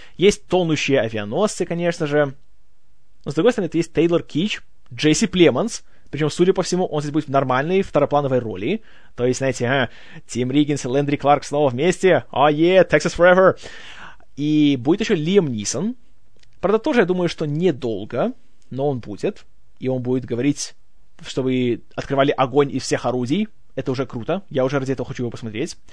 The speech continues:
И, ну, не, я не знаю. Питер Берг, я уже вам говорил, что вызывает у меня очень спорные чувства.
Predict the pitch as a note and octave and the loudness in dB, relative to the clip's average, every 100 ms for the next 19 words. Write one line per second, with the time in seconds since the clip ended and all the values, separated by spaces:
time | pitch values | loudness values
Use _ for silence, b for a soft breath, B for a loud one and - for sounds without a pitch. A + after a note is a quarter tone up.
0 | B B B B B B - F3 G#3+ A#3 | B B B B B B -10 -2 0 2
1 | A#3 A3+ G#3+ G#3 C#4 G4 G#4 - D4+ E4 | 0 0 0 -2 -4 -6 -8 -14 -4 -2
2 | D#4 A#3+ C#3 G#2 G2+ B B B - - | 0 0 0 0 -2 B B B -16 -16
3 | D#3+ A#3+ B3+ G#3 A3 C4+ - - B B | -4 0 2 2 2 0 0 -10 B B
4 | B B F#3+ G3+ F3 D#3 D#3 B2+ - C#3+ | B B 0 2 2 2 2 0 -2 0
5 | C#3 C3 C3+ E3 D3+ C#3+ C#3+ F3 E3+ C3+ | 2 2 2 2 2 0 -2 0 -2 -2
6 | - - C#3+ B2 A#2+ B2 G#3+ A3+ - D#2 | -6 -2 -2 0 -4 -4 -6 -6 -8 -10